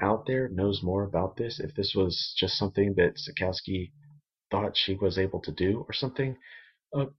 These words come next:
if you could please write in and let me know. I would be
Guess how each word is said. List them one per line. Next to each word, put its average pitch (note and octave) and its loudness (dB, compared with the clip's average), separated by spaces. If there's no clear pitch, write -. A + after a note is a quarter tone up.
if - 0
you C4 0
could D3+ -2
please A#2 -2
write G2+ 6
in A2+ -2
and E2+ 0
let E2+ 0
me D#2 -6
know. D#2 -2
I D3+ 2
would C3 2
be F#2 -4